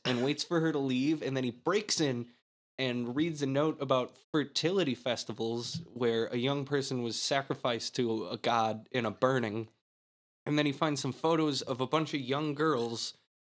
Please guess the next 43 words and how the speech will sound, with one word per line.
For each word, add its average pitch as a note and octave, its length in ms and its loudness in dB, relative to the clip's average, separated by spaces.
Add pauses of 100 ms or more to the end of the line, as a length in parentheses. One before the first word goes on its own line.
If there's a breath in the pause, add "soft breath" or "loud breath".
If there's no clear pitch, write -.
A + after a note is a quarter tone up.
in A2+ 300 -6 (240)
a A#2+ 40 -4
drawer, A#2+ 680 0
and A#2+ 180 -2
then A#2+ 180 -4
including E3 500 0
one C#3 160 2
with C3 120 0
Rowan, A#2 440 2
and G#2+ 120 -6
he A2+ 80 -4
reads C#3+ 280 -4
the C#3 80 -6
back C#3 280 -2
of B2 60 0
that, A#2 200 -2
and G#2+ 80 -8
it's A2 140 -10
marked A#2+ 300 -4
with - 160 -6
"worst B2 340 -2
harvest A#2+ 420 -2
on A2 160 -2
record." A2+ 320 -6
And G#2 200 -16
he's A2+ 140 -4
like, A2 180 -4
"Oh, E3+ 240 6 (220 loud breath)
she'll G3 280 4
burn G3+ 400 0
to G3 100 0
death. G3 400 -2 (120)
They're G#3 100 6
gonna A3 240 2
burn A#3+ 380 2
her G#3 220 4
because, F#3 520 2 (240 loud breath)
because F#3 400 2 (320)
she G3 240 0
had F#3 140 4
a F3+ 60 4
bad E3+ 480 -2 (260)
fucking - 320 -2